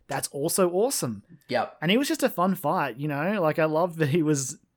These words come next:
Speaker 1: yeah, he had the stupid tentacle arms, but then also he became, like, um,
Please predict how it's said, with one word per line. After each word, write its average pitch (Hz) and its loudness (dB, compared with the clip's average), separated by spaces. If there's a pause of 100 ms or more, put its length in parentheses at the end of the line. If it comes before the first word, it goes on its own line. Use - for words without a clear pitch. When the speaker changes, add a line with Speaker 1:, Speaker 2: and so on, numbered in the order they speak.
(960)
Speaker 1:
yeah, 147 -2
he 147 -10
had 180 0
the 190 -2
stupid 190 -2
tentacle 143 -4
arms, 123 -6
but 135 -8
then 147 -2
also 151 0
he 151 -2
became, 139 -4
like, 127 -4
um, 117 -6